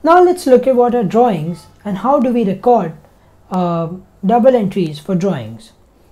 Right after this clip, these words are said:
So first of all, drawings is an act of withdrawing cash or any other asset from the business by the owners for his or her personal use. So for example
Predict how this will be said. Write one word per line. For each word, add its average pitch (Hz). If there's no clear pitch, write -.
So -
first 320
of -
all, 156
drawings 277
is 180
an 208
act 240
of 170
withdrawing 180
cash 285
or 277
any 277
other 220
asset 226
from 302
the 285
business 160
by 233
the 302
owners 180
for 220
his 208
or 196
her 180
personal 190
use. 233
So -
for 269
example 220